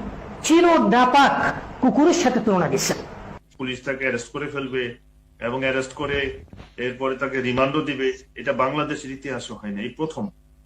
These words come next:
Speaker 2: একদম ফার্স্ট। আল্লাহ তাআলা মুফতি মুয়াজ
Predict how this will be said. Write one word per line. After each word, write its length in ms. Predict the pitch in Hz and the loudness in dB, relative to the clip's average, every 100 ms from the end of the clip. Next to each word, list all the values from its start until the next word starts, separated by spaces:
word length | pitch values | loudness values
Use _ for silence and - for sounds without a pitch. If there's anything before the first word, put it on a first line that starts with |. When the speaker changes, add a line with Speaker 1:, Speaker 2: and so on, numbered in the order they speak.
| _ - | _ -10
Speaker 2:
একদম 300 | 135 151 151 | -6 -6 -8
ফার্স্ট। 360 | - 165 - - - _ _ _ _ _ _ | 2 4 4 -8 -20 _ _ _ _ _ _
আল্লাহ 240 | 139 170 170 | 0 0 4
তাআলা 440 | 180 185 196 - - _ _ _ _ _ _ _ _ _ | 8 8 6 2 -14 _ _ _ _ _ _ _ _ _
মুফতি 320 | 156 156 196 | -4 4 4
মুয়াজ 600 | 180 180 185 185 185 - | 8 10 10 10 6 -6